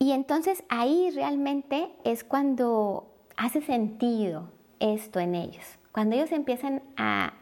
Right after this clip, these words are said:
a saberse amados, a saberse valorados por su Creador.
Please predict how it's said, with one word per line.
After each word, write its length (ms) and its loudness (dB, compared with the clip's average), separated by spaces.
a 180 0
saberse 600 -2
amados, 680 -6
a 140 0
saberse 540 -2
valorados 680 -4
por 160 2
su 180 -14
Creador. 440 -4